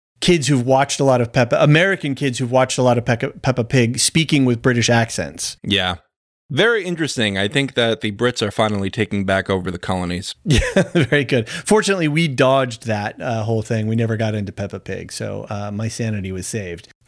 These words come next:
Speaker 1: I have to say, for as much of a jerk that Greg is being, he does cut a nice figure in that suit.
Speaker 2: Good for him.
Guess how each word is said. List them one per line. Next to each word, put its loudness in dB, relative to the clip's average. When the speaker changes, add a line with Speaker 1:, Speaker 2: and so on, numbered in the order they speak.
Speaker 1:
I 2
have 0
to -2
say, 2
for 2
as 0
much 2
of 2
a 2
jerk 2
that -2
Greg 4
is 0
being, 4
he 2
does 2
cut 0
a 2
nice 4
figure 2
in 4
that -2
suit. -2
Speaker 2:
Good 2
for 2
him. -4